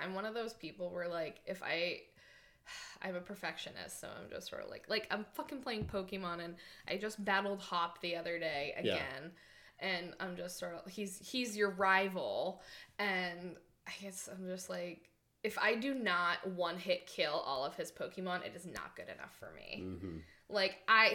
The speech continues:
Speaker 1: his, all his Pokemon are, like, level sixty, mine are all, like, level a hundred, and I'm like, "This is not good enough!"
Speaker 2: <laughs> They're trash. They shouldn't deserve to live.
Speaker 1: Welcome to,
Speaker 2: <laughs>
Speaker 1: uh, the video game podcast.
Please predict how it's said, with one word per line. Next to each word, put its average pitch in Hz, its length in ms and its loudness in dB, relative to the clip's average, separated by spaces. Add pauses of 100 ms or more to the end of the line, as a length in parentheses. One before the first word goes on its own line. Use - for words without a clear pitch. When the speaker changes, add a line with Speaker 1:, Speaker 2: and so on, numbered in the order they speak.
Speaker 1:
his, 254 320 8
all 220 160 6
his 247 60 0
Pokemon 254 380 4
are, 220 100 4
like, 214 180 2
level 196 300 4
sixty, 214 420 -2
mine 190 200 4
are 196 80 8
all, 190 120 8
like, 160 180 4
level 196 300 8
a 185 60 6
hundred, 190 380 4
and 208 80 6
I'm 202 60 0
like, 190 120 0 (100)
"This 330 200 12
is 330 40 10
not 302 220 12
good 302 140 12
enough!" 214 380 6
Speaker 2:
<laughs> 120 720 4
They're 95 220 0
trash. - 720 -8 (140)
They - 80 -8
shouldn't - 400 -8
deserve - 420 -8 (120)
to - 80 -4 (140)
live. - 280 -8
Speaker 1:
Welcome 240 460 6
to, 226 480 6
Speaker 2:
<laughs> - 40 0
Speaker 1:
uh, 185 460 6
the 185 80 -4
video 190 260 4
game 175 180 -2
podcast. 156 680 -2